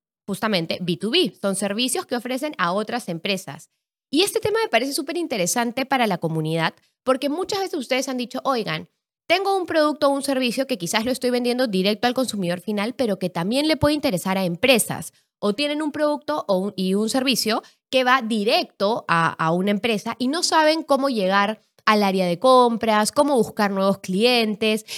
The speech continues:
qué cosas le deben de presentar para que estas, eh, compañías los pongan en el mapa y así poder crecer. Entonces, es interesante para mí estar conversando esto con Sergio, ya que sus dos negocios son justamente B two B.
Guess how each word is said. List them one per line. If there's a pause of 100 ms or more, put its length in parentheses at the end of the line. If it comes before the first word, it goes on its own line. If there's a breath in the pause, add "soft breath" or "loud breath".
(120)
qué
cosas
le
deben
de
presentar
para
que
estas,
eh,
compañías
los
pongan
en
el
mapa (220 loud breath)
y
así
poder
crecer.
Entonces, (640 soft breath)
es
interesante
para
mí
estar
conversando
esto
con
Sergio,
ya
que
sus
dos
negocios
son
justamente
B
two
B.